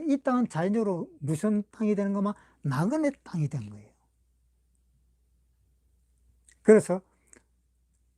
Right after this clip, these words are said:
우리는, 구원받은 우리는 이 땅에서 사는 생활은 구원받은 사람은 누구든지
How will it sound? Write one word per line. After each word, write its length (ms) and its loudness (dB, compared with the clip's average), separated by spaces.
우리는, 500 6
구원받은 580 2
우리는 380 -4
이 320 6
땅에서 360 0
사는 380 -4
생활은 400 -6
구원받은 440 6
사람은 640 0
누구든지 640 6